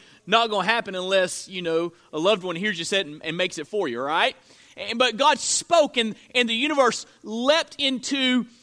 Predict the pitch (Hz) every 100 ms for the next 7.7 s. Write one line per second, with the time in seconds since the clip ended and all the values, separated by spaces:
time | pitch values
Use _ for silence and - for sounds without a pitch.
0 | _ _ 220 196 220 170 175 233 - 170
1 | - 262 247 170 208 - 196 208 240 226
2 | 202 185 190 180 180 151 160 165 180 202
3 | 220 226 196 202 190 185 - 220 208 165
4 | - - _ _ 214 254 269 320 339 262
5 | 254 196 - 208 311 277 190 175 165 170
6 | 165 196 262 185 - 226 254 226 160 156
7 | 151 139 135 143 120 101